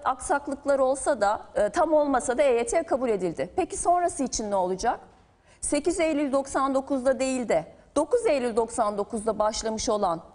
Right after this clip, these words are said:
vatandaş on yedi yıl daha fazla çalışmak zorunda kalacak.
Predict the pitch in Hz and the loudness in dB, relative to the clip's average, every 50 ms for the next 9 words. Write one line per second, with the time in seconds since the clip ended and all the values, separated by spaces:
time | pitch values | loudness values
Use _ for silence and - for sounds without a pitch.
0 | - - 240 233 - 349 247 226 208 208 226 - 453 - - - - - - - | -4 -2 -2 0 2 2 2 2 2 2 0 0 0 -2 -6 -6 -8 -12 -20 -20
1 | _ _ _ _ _ - - 277 349 427 381 339 294 285 285 285 - 311 302 285 | _ _ _ _ _ 2 4 4 4 4 4 2 4 4 2 2 2 2 2 2
2 | 302 311 262 254 269 381 330 320 - 277 254 247 247 285 294 - - 240 226 240 | 2 0 0 0 2 2 2 2 4 2 2 2 2 -2 -2 0 -2 -2 -2 -2
3 | - 277 262 254 254 - - 233 202 180 180 180 175 175 - 196 175 175 160 - | -2 0 0 -2 -2 -2 -2 -2 -2 0 0 -2 -2 -2 -2 -4 -4 -4 -4 -4
4 | 165 143 | -4 -4